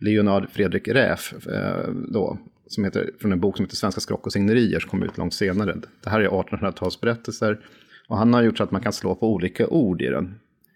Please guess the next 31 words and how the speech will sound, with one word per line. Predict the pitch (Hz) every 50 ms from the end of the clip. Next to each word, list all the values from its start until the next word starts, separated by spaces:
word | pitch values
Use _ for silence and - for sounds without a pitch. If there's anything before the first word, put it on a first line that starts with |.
| _ _ _
Och | 101
det | 101 110
här | 113
tänkte | - 120 - -
jag | 110 92
bara | 101 98
läsa | 95 104 98 - 127
upp, | 110 127 123 -
för | - 113
han | 107 117
har | 120 110
en | 107 - -
ingång | - 120 110 107 120 127 123
på | - -
korp | - - 147 160 156 143 139 -
och | 120 101
han | 104
har | 90 92
en | 92 92 -
på | -
skata. | - - - 95 76 - - _ 101 85 98 -
Det | - 95
kan | - 101 95
vara | 92
lite | - - -
kul | - 98 95 -
för | - - 98
att | 95
få | - - 101 87 87
det | 85
här | 87 87 87 82